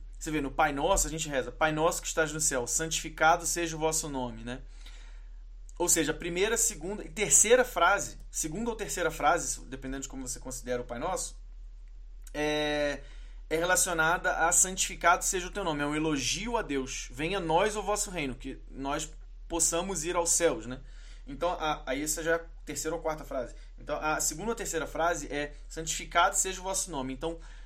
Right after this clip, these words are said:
olha a importância que se dá numa reza tão importante do cristianismo a, é, um elogio a Deus. Então, elogiar a obra de Deus é um elogio a Deus,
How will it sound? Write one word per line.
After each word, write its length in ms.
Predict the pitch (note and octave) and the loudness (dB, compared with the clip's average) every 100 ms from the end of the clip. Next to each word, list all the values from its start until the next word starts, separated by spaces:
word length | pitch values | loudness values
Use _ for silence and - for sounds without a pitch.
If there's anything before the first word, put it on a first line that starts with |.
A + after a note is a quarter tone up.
| - | -4
olha 160 | D3+ E3+ | 2 2
a 40 | |
importância 800 | G#3+ G#3+ A#3 - - F#3+ A#3+ - | 2 0 -2 -2 -2 0 2 0
que 100 | D#3+ | 0
se 140 | - D#3 | -4 2
dá 180 | D3 | 2
numa 220 | C#3+ C#3+ C#3 | 2 -2 -2
reza 220 | C#3 C3 | -2 -4
tão 200 | F3 G3+ | -4 -4
importante 680 | G#3 F3+ - D3 C#3+ - - | -4 -8 -4 -6 -4 -6 -8
do 140 | E3+ | -8
cristianismo 600 | D#3 - D#3+ D3+ G3+ B2+ - - - - - - | -6 -6 -4 -6 -8 -10 -12 -14 -14 -14 -14 -6
a, 340 | D3 D3+ F3 F3+ - - - | 2 4 4 -2 -14 -16 -12
é, 640 | C#3 C#3+ C#3+ C#3+ C#3 C3+ C3+ | -8 -6 -4 -2 -2 -2 -2
um 120 | D#3 | -2
elogio 460 | F#3+ G3 D3 F3 G3 | 2 2 2 0 -2
a 40 | |
Deus. 400 | D3 C#3+ C3+ - | -2 -4 -4 -6
Então, 240 | D3 C#3 F3 | -6 -4 -2
elogiar 460 | F#3+ G3 F3 G#3 | -2 0 2 4
a 60 | F#3+ | 4
obra 180 | E3+ D#3+ | 2 -2
de 100 | C3+ | -4
Deus 300 | D#3+ F3+ D3 | -2 0 4
é 120 | E3+ | 6
um 120 | G#3 | 6
elogio 360 | F3+ D#3+ D#3+ D#3 | 0 0 0 -2
a 40 | |
Deus, 420 | C3 A2+ - - | -4 -8 -10 -12